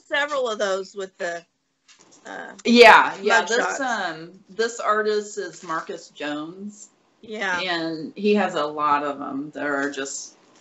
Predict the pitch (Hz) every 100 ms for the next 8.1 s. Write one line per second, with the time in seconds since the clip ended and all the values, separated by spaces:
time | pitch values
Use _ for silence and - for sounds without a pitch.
0 | - 131 151 160 147 135 135 - - 127
1 | 127 135 135 - - - 226 240 220 208
2 | 220 220 202 202 185 180 - _ _ _
3 | _ - 113 90 - - - _ _ -
4 | - - - - 185 180 170 156 - 190
5 | 190 175 160 165 208 214 226 214 180 175
6 | 170 170 - 139 - - 147 139 170 _
7 | _ _ _ _ _ _ _ _ - 208
8 | 190